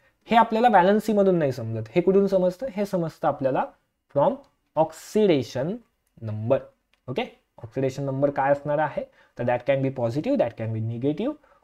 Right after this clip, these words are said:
or even that can be zero as well. झिरो सुद्धा असू शकतो. झिरो असेल तर काय, ऑक्सिडेशन नंबर झिरो आहे म्हणजे काय,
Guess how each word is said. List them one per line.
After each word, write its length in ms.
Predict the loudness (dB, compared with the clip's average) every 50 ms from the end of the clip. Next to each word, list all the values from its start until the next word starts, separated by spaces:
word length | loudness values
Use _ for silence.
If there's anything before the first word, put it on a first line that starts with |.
| _ _ _ 0
or 340 | 0 4 6 6 4 4 2 -2 -8 _ _ _ -2 0
even 320 | 2 2 2 2 0 -2 -2 -4
that 180 | -4 -4 -4 -6 -6
can 160 | -6 -2 0
be 120 | 0 0 0 -2 -4
zero 360 | -4 -2 0 2 2 4 4 4
as 220 | 4 2 -2 -4 -4
well. 180 | -2 -2 -2 -2 -4 -8 -12 _ _ _ _ _ _ _ _ _ -12 -8 -2
झिरो 220 | 0 2 4 4 2
सुद्धा 260 | 2 2 2 2 0
असू 200 | 0 0 -2 -4
शकतो. 320 | -4 -4 -4 -6 -6 -8
झिरो 300 | -6 -4 0 2 2 2 2
असेल 240 | 0 -2 -2 -2
तर 40 | 0
काय, 200 | 0 0 0 0
ऑक्सिडेशन 460 | 0 -2 -2 -2 -2 -2 -2 -2 -4
नंबर 200 | -4 -2 0 0
झिरो 240 | 0 0 0 0 0
आहे 100 | 0 -2
म्हणजे 220 | -2 -2 -2 -2 -2
काय, 160 | -2 -2